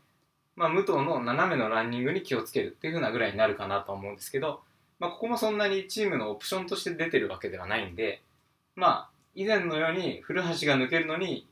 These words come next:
イニエスタ、サンペールとか、この二人がボールを出すっていうようなシーンはそんなにないので、まあ、そこまで、あの、気をつけるような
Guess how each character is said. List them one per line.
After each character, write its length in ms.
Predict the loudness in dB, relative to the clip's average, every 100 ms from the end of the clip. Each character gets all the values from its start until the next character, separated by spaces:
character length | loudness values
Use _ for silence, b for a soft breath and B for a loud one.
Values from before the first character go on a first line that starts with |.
| -4
イ 100 | 0
ニ 140 | 2
エ 80 | 2
ス 80 | -2
タ、 80 |
サ 140 | -2 -2
ン 80 | -2
ペ 100 | -4
ー 40 |
ル 60 | -4
と 100 | -12
か、 180 | -18 -20 _ _ -8
こ 80 |
の 60 | -6
二 200 | 4 6
人 80 | 6
が 100 | 6
ボ 120 | 6
ー 20 |
ル 140 | 4 4
を 20 |
出 100 | 2
す 100 | -4
っ 20 |
て 140 | -2
い 40 | 0
う 20 |
よ 60 | 2
う 40 |
な 60 | 0
シ 160 | -2
ー 100 | -4
ン 20 |
は 120 | -6 -8
そ 120 | -4
ん 80 | -2
な 100 | 0
に 80 |
な 140 | 2 0
い 60 |
の 80 | 0
で、 240 | -6 -8 -10 b b _ _ -6
ま 80 | -2
あ、 20 |
そ 80 | 2
こ 60 |
ま 120 | 4
で、 220 | 4 0 -4
あ 120 | -2
の、 120 | -2 -2
気 140 | 0
を 100 | 0
つ 100 | 0
け 120 | 0
る 120 | 2
よ 220 | 2 2 -2
う 40 |
な 220 | -8 -14